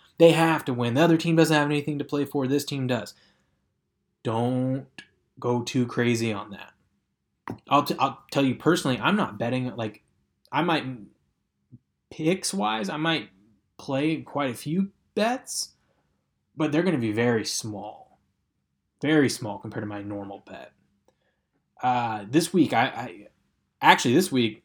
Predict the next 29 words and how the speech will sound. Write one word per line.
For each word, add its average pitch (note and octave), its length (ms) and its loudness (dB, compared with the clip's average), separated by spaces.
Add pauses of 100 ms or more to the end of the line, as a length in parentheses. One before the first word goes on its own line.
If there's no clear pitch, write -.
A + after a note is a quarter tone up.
(880)
the B2+ 80 -4
main F#3 260 8
way E3+ 160 8
I'm C3 180 2
gonna E3+ 120 0
make F3 180 -2
money E3+ 220 -2
this F3 200 -2
week E3+ 140 0
is G#2+ 100 0
betting A2 300 -6
live. G#2+ 360 -8
We'll B2+ 160 -6
get D3 160 -2
into G#2 160 -12
that. A2 200 -10
I'm E3 100 2
gonna G3 80 4
do B2 120 4
live A2 300 -6
betting. - 220 -18 (260)
If - 80 -16
you C#3+ 80 6
haven't F#3+ 300 6
done G#3 180 2
live G#3 180 0
betting G#3 240 2
yet, G#3+ 180 0
uh, - 80 -2